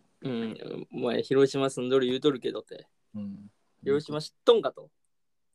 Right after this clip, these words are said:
Speaker 2: どうなん？
Speaker 1: 広島
Speaker 2: お前の、お前の、お前らのポテンシャルどうなんて。
Speaker 1: あー、広島のポテンシャルどうなんと。
Speaker 2: うん。
Speaker 1: それ
Speaker 2: なんか、ちょっとでかい都市みたいな、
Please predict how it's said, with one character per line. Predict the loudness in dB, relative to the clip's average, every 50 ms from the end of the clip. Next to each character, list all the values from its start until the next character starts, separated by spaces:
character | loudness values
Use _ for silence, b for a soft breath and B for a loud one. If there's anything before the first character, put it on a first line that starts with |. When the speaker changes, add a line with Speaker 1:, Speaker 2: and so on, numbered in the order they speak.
| _ _ _ b b b b b _ _ _ _ _ _ _ -20 _ _ _ _ _ _ _ _ _ _ _ _
Speaker 2:
ど | _ -10 -8 -8
う |
な | -8 -10
ん？ | -12 _ _ _ _ _ _ _ _
Speaker 1:
広 | -8 -8 -6 -6
島 | -6 -6 -4
Speaker 2:
お |
前 | -4 -4
の、 | -4 -4 -8 -10 _
お | -4
前 | -2 0 0 0 0 0
の、 | 0 0 0 0 -2 -2 -6 B B B B B B B B B B B B
お | -8
前 | -6 -4 -2 -2 -2
ら | -2 -2
の | -4 -6 -8
ポ | _ -20 -12
テ | _ -8
ン | -8 -8
シ | -8 -8
ャ | -8
ル | -8 -8
ど | -6 -6 -6 -6
う |
な | -8 -10
ん | -14 -18
て。 | -20 -20 _ _ _ _
Speaker 1:
あ | -18 -18 -16 -14 -14 -14
ー、 | -16 -12 _
広 | -6 -6 -6
島 | -6 -8 -10
の | -10 -10
ポ | -12 -10
テ | -10 -4
ン | -4
シ |
ャ | -4
ル | -2
ど | 0 -2 -2 -2
う | -2
な | -6 -10
ん | -16
と。 | _ -20 -20 -20 _ _ _ _ _ _ _
Speaker 2:
う | -8
ん。 | -8 -8 -10 -14 _ -20 -12
Speaker 1:
そ | -10
れ | -10 -10 -10 _
Speaker 2:
な | -6 -6
ん | -6
か、 | -6 -8 -10 -10 -16 -18 B B B B B B B B B B B B B _ _
ち | -12 -12
ょ |
っ | -8
と | -8 -8 -8
で | -6 -8 -8
か | -6 -4 -4
い | -4 -6
都 | -8 -8 -10
市 | -8 -8 -8 -10 -10 -12 -16 _ -20 -20 _ _ _ _ _ _ _ _ _ _ _ _ _ _
み | -14 -12
た | -10 -10 -10
い | -10 -10 -10
な、 | -10 -12 -14